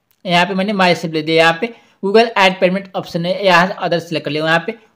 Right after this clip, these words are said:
what country, country do your business service, कौन सी कंट्री में आपका बिजनेस है आप यहाँ से सिलेक्ट कर लेना। उसके बाद please provide a brief describe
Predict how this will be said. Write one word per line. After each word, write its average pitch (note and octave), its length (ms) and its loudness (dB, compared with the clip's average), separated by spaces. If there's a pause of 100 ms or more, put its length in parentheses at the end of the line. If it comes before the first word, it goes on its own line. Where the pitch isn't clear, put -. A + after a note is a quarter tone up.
(120)
what G3+ 260 6
country, F3 340 0
country F#3+ 360 2
do G#3+ 120 0
your G#3+ 200 6
business G3 380 -4
service, D3+ 300 -4
कौन F#3 200 -2
सी F#3 120 -8
कंट्री F#3+ 220 -4
में F#3+ 60 4
आपका F3+ 160 -4
बिजनेस E3+ 360 -6
है A3 80 -12 (360)
आप D#3+ 180 -6
यहाँ D#3+ 120 0
से D3+ 100 -12
सिलेक्ट D3 220 -6
कर - 60 -10
लेना। D#3 240 -8 (480)
उसके F#3 200 -4
बाद F#3+ 260 0
please A#3 320 -2 (1300)
provide G#3+ 420 4
a G#3+ 100 4
brief F#3 340 0 (500)
describe G#3+ 600 0